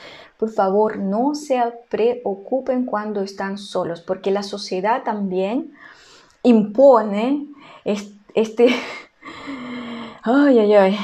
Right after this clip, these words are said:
este programa tan tóxico que si no tienes pareja eres una persona, no sé, fallada o fallida, fallada parece.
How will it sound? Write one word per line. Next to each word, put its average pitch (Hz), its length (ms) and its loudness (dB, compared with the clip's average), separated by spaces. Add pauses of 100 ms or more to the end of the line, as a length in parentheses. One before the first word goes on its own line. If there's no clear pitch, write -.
(120)
este 233 220 2
programa 226 680 4
tan 226 260 2
tóxico 226 540 2
que 196 100 -2
si 202 160 -6
no 190 200 -2
tienes 254 300 0
pareja 233 540 0
eres 220 220 0
una 196 180 -6
persona, 190 760 -8 (880)
no 180 120 -10
sé, 180 140 -12
fallada 196 560 0
o 175 80 -6
fallida, 185 480 -6
fallada 190 480 -4
parece. - 540 -10